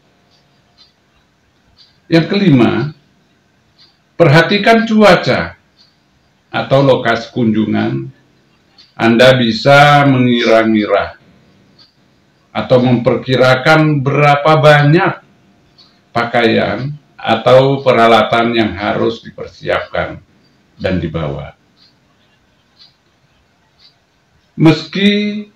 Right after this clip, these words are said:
B M K G kita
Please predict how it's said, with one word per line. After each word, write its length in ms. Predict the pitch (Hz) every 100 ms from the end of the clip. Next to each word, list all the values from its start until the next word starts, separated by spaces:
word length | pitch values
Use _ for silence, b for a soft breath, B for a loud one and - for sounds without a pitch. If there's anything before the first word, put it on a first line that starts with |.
| _ _ _ _ _ _ _ _ _ _ _
B 120 | 131 151
M 160 | - 135
K 80 |
G 160 | 135 123 113
kita 640 | 110 92 87 85 87 -